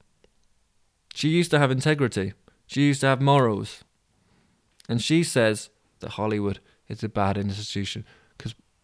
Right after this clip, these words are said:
she thinks, "What's Hollywood contributing?" That's her attitude. You know? At least with her A S M R, she's, uh, she's soothing people. And with the police,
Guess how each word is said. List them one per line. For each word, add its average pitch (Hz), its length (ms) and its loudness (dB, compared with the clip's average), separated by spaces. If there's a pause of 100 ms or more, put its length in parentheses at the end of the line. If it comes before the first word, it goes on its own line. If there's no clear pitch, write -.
she - 240 -6
thinks, 117 360 -4 (120)
"What's 123 240 -4
Hollywood 117 380 -2
contributing?" 110 640 -4 (540)
That's 123 200 -6
her 113 180 -2
attitude. 107 480 -4 (840)
You 110 120 -4
know? 117 220 -2 (840)
At - 200 -2
least 127 220 0
with 123 320 0
her 117 280 2
A 120 160 4
S 113 140 0
M 117 120 2
R, 120 200 4
she's, 110 340 -2
uh, 110 320 0 (840)
she's - 220 -6
soothing 127 360 4
people. 107 460 -2 (2250)
And 120 180 2
with 117 120 2
the 117 60 0
police, 135 600 2